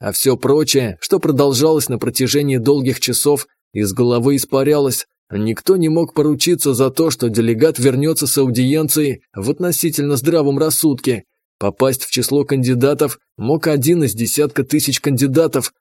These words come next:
Для этого необходимо было двадцать пять раз пройти тесты на детекторе лжи,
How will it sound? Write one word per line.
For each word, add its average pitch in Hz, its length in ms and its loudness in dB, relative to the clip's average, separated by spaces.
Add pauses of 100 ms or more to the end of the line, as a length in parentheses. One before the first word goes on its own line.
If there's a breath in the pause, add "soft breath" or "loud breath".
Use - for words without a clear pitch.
(220)
Для 107 220 2
этого 170 200 -2
необходимо 156 680 2
было 127 220 2
двадцать 127 500 0
пять 143 240 2
раз 156 240 0
пройти 120 380 -2
тесты 151 360 0
на 127 120 0
детекторе 143 540 0
лжи, 139 460 2